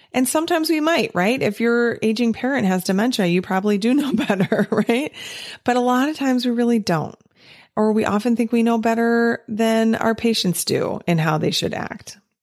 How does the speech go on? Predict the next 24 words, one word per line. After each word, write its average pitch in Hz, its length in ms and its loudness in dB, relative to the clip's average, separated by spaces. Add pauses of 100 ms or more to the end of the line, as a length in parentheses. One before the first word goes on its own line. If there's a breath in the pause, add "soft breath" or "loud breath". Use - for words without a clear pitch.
(260)
But - 180 -4
really, 302 220 2
we 330 140 0
don't. 294 360 -2
We're 208 200 2
there 262 440 2
to 175 240 0
just - 420 -4
provide 175 460 0
them 233 140 2
with 233 160 0
information, 214 720 0
and 202 120 2
then 214 140 2
it's 220 120 -6
up 226 120 -8
to 214 100 -4
them 202 260 -2
to 190 100 -4
decide - 400 -10
what's - 180 -12
best - 280 -12
for - 100 -10
them. - 240 -12